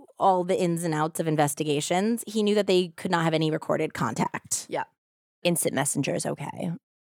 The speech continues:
Speaker 1: I asked Nathaniel about this, and he was like, "I think in the nineties, even the late nineties, people thought, like, no one could get anything off the internet. Like, if you deleted it, it was gone.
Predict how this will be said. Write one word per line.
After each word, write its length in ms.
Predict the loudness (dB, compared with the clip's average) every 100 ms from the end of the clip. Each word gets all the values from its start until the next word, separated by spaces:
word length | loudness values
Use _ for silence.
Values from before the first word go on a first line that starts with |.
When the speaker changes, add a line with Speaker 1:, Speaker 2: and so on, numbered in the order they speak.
| _
Speaker 1:
I 80 | -2
asked 240 | -2 0 0
Nathaniel 340 | 0 0 2
about 240 | 2 2
this, 320 | 2 0 -2 -14 _ _
and 160 | 2 2
he 120 | 2
was 160 | 2 2
like, 100 | 2
"I 60 |
think 340 | 0 -2 -2 0
in 300 | 0 2 2
the 80 |
nineties, 640 | 2 2 2 -2 -2 -4 -6
even 260 | -6 0 2
the 80 | 4
late 220 | 4 2
nineties, 420 | -2 -2 -2 -4
people 240 | -6 -4 0
thought, 240 | 4 4
like, 220 | 4 0 -2 _ _ _ _
no 260 | 0 4 4
one 160 | 4
could 140 | 0 2
get 100 | 2
anything 240 | 2 0
off 160 | -2 -2
the 80 | -4
internet. 300 | -4 -6 -10 _ _ _ _ _
Like, 100 | 0
if 80 | 2
you 100 | 0
deleted 440 | 2 2 2 4
it, 40 | 4
it 80 | 2
was 120 | 0
gone. 400 | 0 0 -4